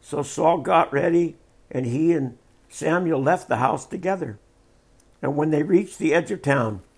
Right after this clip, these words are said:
Samuel told Saul to send his servant on ahead. After the servant was gone,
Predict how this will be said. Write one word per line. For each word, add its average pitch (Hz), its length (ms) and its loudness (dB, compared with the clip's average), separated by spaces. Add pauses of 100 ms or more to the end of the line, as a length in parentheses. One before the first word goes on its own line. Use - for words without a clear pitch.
(800)
Samuel 151 560 -6
told 160 340 -4
Saul 120 520 -2 (420)
to 123 120 -10
send 139 320 -4
his 135 220 -2
servant 151 460 -4
on 135 180 -2
ahead. 117 420 -6 (760)
After 139 280 -8
the 196 140 -8
servant 165 400 -4
was 131 160 -6
gone, 120 440 -2